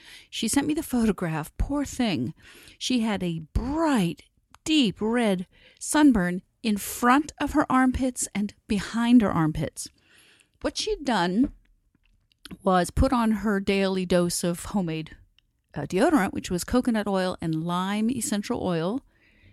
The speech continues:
cold-pressed lime essential oil, and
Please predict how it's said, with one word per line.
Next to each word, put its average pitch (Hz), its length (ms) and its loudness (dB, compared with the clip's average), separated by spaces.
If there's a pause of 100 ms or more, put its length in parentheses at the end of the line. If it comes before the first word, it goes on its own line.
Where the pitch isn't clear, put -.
(260)
cold-pressed 233 1080 0 (140)
lime 175 440 -4
essential 214 460 -4
oil, 160 380 -2 (600)
and 180 560 -2